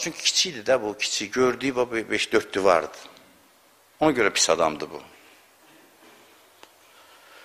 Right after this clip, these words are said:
O ki, deyirlər, axirəti düşün, axirəti düşün. Buna görə deyirlər, bu, bu bəhsdən çıxış eləyək ki, axirəti düşün, yəni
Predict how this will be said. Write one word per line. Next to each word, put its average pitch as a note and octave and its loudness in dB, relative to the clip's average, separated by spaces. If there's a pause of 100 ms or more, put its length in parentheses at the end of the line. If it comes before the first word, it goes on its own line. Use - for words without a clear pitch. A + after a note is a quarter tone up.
(120)
O G#3 8
ki, G#3+ 8
deyirlər, G3+ 8
axirəti C#3+ 8
düşün, - 0
axirəti G#2+ 6
düşün. F#2 -4 (460)
Buna G3+ 4
görə A#2+ 4
deyirlər, G2+ 2
bu, E3 4 (140)
bu E3+ -6
bəhsdən A2+ 6
çıxış - 2
eləyək B2 4
ki, D3 6
axirəti A#2+ 6
düşün, D#3+ -4
yəni D3+ 4